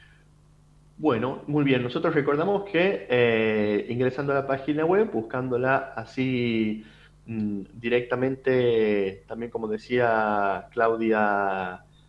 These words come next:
recién, Chef veintidós, ¿no? Les va a aparecer, eh, la información ya detallada, si por ahí recién se están enganchando con esta nota y quieren saber, conocer más detalles, pueden entrar, buscarlos ahí y, y conocer bien, más en detalle la, la información. Claudia,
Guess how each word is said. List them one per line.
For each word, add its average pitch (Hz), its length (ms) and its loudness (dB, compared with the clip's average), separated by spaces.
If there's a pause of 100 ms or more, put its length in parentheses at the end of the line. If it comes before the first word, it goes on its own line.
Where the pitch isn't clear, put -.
(120)
recién, 165 640 0 (400)
Chef 160 280 6
veintidós, 135 800 0 (260)
¿no? 190 200 0
Les 117 100 -2
va 113 60 0
a 107 40 0
aparecer, 117 520 2
eh, 107 180 2
la 101 100 2
información 107 400 -2
ya 117 120 2
detallada, 113 340 2
si - 140 -2
por 101 140 -4
ahí 104 60 -6
recién 110 240 -6
se 107 100 -14
están 104 180 -8
enganchando 107 560 -6 (420)
con 95 140 -16
esta 104 160 -8
nota 110 320 0
y 107 60 -8
quieren 110 260 -2
saber, 104 640 -2
conocer 107 340 -8
más 120 100 -4
detalles, 131 380 -2
pueden 107 220 -6
entrar, 110 340 -4 (280)
buscarlos 101 500 -2
ahí 123 360 2
y, 92 880 2
y 92 80 -18
conocer 101 360 -2
bien, 104 360 0
más 101 240 -4
en 101 80 -8
detalle 98 300 -4
la, 90 480 -2
la 107 100 0
información. 104 440 -2
Claudia, 156 360 6